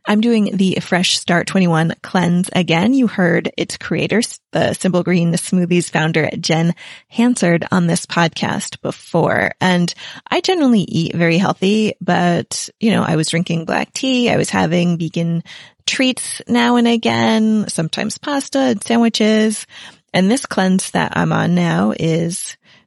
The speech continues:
no sugar, no caffeine, no alcohol, no flour, which might sound really boring. <laughs> And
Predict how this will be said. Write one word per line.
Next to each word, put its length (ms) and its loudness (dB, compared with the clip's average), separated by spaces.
no 100 -4
sugar, 380 2
no 100 2
caffeine, 420 0
no 140 0
alcohol, 520 -2
no 140 -8
flour, 600 0
which 340 -2
might 280 -2
sound 240 2
really 400 2
boring. 600 2
<laughs> 40 -16
And 380 2